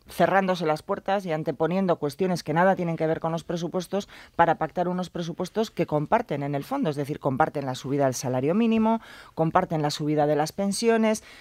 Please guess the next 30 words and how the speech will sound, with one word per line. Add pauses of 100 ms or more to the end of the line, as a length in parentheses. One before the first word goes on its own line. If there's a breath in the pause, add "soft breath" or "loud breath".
(140 loud breath)
comparten
todo
el
gasto
social
y
la
inversión
que
lleva
ese
gobierno. (420 loud breath)
Por
lo
tanto,
yo
espero
y
deseo
que,
bueno,
las
aguas
vayan
calmándose
y
sean
capaces (260 loud breath)
de
diferenciar